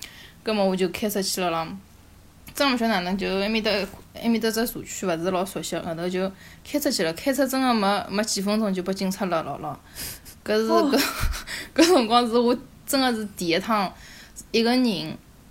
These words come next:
Speaker 1: 就是讲开部车子开出去，然后
Speaker 2: 嗯。
Speaker 1: 被警察拦牢了以后，我就懵脱。首先第一，我就是讲，我根本勿晓得哪能反应。警察盯牢我后头的辰光，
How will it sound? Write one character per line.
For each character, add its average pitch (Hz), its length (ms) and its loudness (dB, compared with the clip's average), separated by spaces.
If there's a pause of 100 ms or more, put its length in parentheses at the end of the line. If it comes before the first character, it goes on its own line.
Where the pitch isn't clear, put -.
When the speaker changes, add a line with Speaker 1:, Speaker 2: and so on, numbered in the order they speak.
(220)
Speaker 1:
就 170 140 -4
是 170 60 -4
讲 170 140 -4
开 180 160 -2
部 170 100 -4
车 170 140 -8
子 170 120 -4
开 180 180 -6
出 165 140 -6
去， - 260 -4 (640)
然 175 100 -2
后 175 240 -2
Speaker 2:
嗯。 208 460 -4 (160)
Speaker 1:
被 220 80 2
警 214 120 0
察 247 120 0
拦 190 120 4
牢 160 120 2
了 160 80 0
以 185 160 -2
后， 175 240 -2 (360)
我 190 80 -6
就 208 160 0
懵 240 220 2
脱。 196 180 0
首 269 220 0
先 262 180 -2
第 202 120 -4
一， 196 100 6
我 233 180 2
就 185 100 0
是 165 80 -4
讲， 175 280 -2
我 202 60 -6
根 240 180 2
本 233 100 2
勿 165 80 -2
晓 190 140 -2
得 196 140 2
哪 180 120 0
能 170 160 -4
反 185 220 -2
应。 190 240 -2
警 220 220 -2
察 233 200 -2 (180)
盯 233 140 0
牢 220 120 4
我 190 220 2
后 151 40 -2
头 156 140 -2
的 190 60 0
辰 151 180 -4
光， 156 280 -8